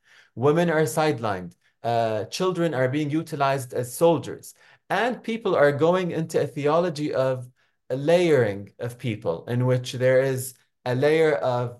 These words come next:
descendants of the Prophet and everyone comes under them. And that is really medieval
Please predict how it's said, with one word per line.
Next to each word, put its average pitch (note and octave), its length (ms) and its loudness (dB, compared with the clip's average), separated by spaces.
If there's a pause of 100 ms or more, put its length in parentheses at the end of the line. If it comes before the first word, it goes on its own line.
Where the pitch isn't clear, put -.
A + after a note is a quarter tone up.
descendants C#3+ 600 -2
of A2+ 140 -2
the A2 80 -4
Prophet F3 420 -2
and C#3+ 100 -2
everyone D3 380 0
comes C3+ 260 -6
under A#2+ 320 -2
them. F2+ 220 -8 (320)
And C3+ 140 -2
that A#3 280 0
is E3+ 260 -2
really G3+ 260 -2
medieval C3 600 -4